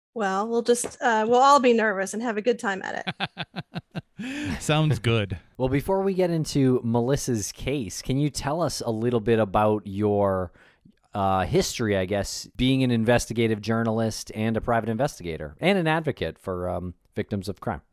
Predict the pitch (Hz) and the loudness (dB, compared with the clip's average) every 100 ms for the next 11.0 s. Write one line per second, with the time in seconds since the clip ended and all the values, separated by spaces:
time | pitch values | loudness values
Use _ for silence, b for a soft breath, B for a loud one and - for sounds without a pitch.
0 | _ _ _ _ b b b - - 453 | _ _ _ _ b b b -10 0 4
1 | 403 254 220 302 302 285 277 - 285 302 | 6 6 6 4 4 4 0 0 0 0
2 | 302 302 - _ _ _ 262 269 277 349 | -2 -6 -12 _ _ _ -6 -2 0 2
3 | 349 302 285 262 247 247 233 214 214 233 | 2 2 2 2 2 2 2 2 0 -2
4 | 233 202 190 196 208 - 208 202 196 196 | -4 -2 0 -2 -4 -2 0 2 0 -2
5 | 202 202 - 196 233 220 226 208 202 196 | -4 -6 -4 -4 -2 0 2 4 4 0
6 | - - - 214 214 208 196 190 190 180 | -8 -18 -4 0 2 2 0 -2 -4 -4
7 | 202 180 180 185 185 180 175 196 - 208 | -2 -2 -2 -4 -2 0 -2 -4 -4 0
8 | 196 196 202 214 247 285 - 233 262 233 | 4 4 4 4 6 4 4 2 4 2
9 | 220 226 240 247 240 226 214 208 196 180 | 2 2 4 4 2 2 2 2 -2 -6
10 | - 190 185 180 175 170 175 - 135 | -6 -4 -2 -2 -2 -4 -4 -4 -6